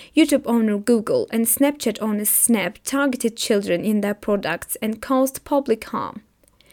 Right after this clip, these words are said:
The petition states that companies are causing deteriorating mental health and behavioral disorders, such as anxiety and cyberbullying, make it more difficult to educate students.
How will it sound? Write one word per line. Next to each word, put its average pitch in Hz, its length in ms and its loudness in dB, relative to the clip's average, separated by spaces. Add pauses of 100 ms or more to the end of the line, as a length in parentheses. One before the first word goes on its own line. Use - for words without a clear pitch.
(300)
The 254 100 2
petition 277 540 2
states - 600 0
that - 260 -2
companies 226 580 0
are 214 140 0
causing 220 520 -2
deteriorating 214 1040 2
mental 226 380 0
health 208 480 -4
and 220 200 -2
behavioral 214 640 0
disorders, 214 680 0 (300)
such - 180 -4
as 220 140 0
anxiety 214 680 2
and 208 120 0
cyberbullying, 208 1000 0 (300)
make 247 240 6
it 240 160 -2
more 311 220 4
difficult 233 480 0
to - 120 -4
educate 226 540 0
students. - 680 -2